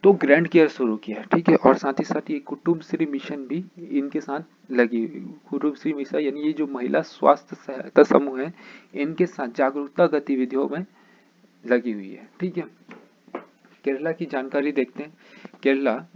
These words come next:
एक नवंबर उन्नीस सौ छप्पन को राज्य का गठन हुआ। चौदह जिले हैं। तिरुवनंतपुरम, यानी ये तिरुवनंतपुरम इसकी राजधानी है। राज्यपाल है आरिफ मोहम्मद खान, ठीक है। मुख्यमंत्री पिजा-,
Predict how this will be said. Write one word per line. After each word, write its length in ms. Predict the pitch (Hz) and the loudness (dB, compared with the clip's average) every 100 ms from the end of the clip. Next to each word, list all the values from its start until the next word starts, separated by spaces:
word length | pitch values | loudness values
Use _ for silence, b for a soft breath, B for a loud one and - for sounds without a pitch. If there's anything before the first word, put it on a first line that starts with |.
| - | -2
एक 180 | 151 165 | 0 0
नवंबर 360 | 147 143 147 | -6 -4 -6
उन्नीस 280 | 135 131 143 | -6 -6 -10
सौ 100 | - | -14
छप्पन 460 | - 127 - - 135 | -14 -16 -12 -12 -8
को 140 | 139 | -6
राज्य 320 | 127 117 127 | -4 -4 -6
का 100 | 123 | -8
गठन 340 | 127 117 123 127 | -8 -10 -10 -10
हुआ। 80 | 127 - | -12 -6
चौदह 300 | 139 127 131 | -2 0 -2
जिले 320 | 120 123 131 | -2 -2 -2
हैं। 160 | 135 147 - B B B - | -4 -8 -18 B B B 2
तिरुवनंतपुरम, 1080 | 143 151 156 160 170 165 - - 131 117 98 107 | 4 4 2 2 0 -4 -6 -2 0 0 -4 -8
यानी 160 | 120 131 | -6 -2
ये 140 | 131 | -4
तिरुवनंतपुरम 1200 | - 135 127 127 131 147 151 139 131 127 139 123 147 _ - | 0 0 2 2 0 -4 -6 -10 -6 2 2 0 -10 _ -20
इसकी 300 | - - 147 | -20 -12 -8
राजधानी 600 | 123 117 - - 113 110 | -6 -6 -6 -6 -4 -6
है। 200 | 110 - B B B | -8 -14 B B B
राज्यपाल 580 | 123 135 151 147 151 156 | 4 4 2 0 0 0
है 60 | 139 | -2
आरिफ 280 | 131 131 135 | -2 -2 -4
मोहम्मद 400 | 135 117 120 117 | -8 -10 -8 -8
खान, 320 | - 127 135 - b b b b b - | -8 -10 -10 -12 b b b b b -4
ठीक 180 | 139 151 | -4 -4
है। 100 | 139 | -6
मुख्यमंत्री 560 | 139 - 151 143 139 | -8 -6 -6 -6 -10
पिजा-, 460 | 143 131 127 139 | -4 -2 0 0